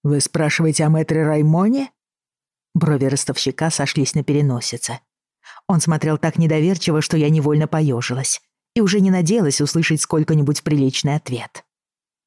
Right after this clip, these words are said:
«Вот уже несколько лет, как он здесь не появляется. Поскольку вы ищете аптекаря, то я могу посоветовать вам обратиться к тем, кого знаю лично.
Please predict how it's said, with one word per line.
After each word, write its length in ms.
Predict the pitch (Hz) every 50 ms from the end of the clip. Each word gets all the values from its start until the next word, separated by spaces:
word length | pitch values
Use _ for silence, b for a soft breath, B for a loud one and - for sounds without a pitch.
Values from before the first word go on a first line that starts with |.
| _ _ _ _ _ _ _ _ _ _ -
«Вот 340 | 220 226 220 254 262 254 -
уже 200 | 262 208 233 240
несколько 440 | 220 233 233 - - 226 196 214 208
лет, 440 | 208 202 214 254 208 - - - _ _ _ -
как 200 | - 156 151 -
он 140 | 170 170 165
здесь 380 | 143 127 131 180 175 156 - -
не 120 | 180 175
появляется. 920 | 165 196 196 208 202 220 214 196 123 107 101 87 - - - 123 107 - _ _ _ _ _ _ _ _ _ _ _ _ _ _ _ _
Поскольку 420 | - 214 208 - - 226 214 196 220
вы 160 | 190 208 214
ищете 400 | 214 196 - 208 180 - 214 208
аптекаря, 720 | 202 208 - - - 269 254 190 - 160 151 151 147 147 B B B B B B B
то 100 | - 254
я 120 | 254 247 233
могу 240 | 226 233 220 247
посоветовать 720 | 196 - 226 - - 208 202 208 220 208 - 196 226 214 -
вам 180 | 180 202 202 202
обратиться 640 | 196 165 180 196 190 - - 220 190 - - 208 196
к 120 | - -
тем, 340 | - - - 214 196 196 190
кого 280 | 190 208 202 196 202
знаю 340 | 202 180 202 214 208 208 220
лично. 600 | 226 240 262 190 - - - - 120 117 117 -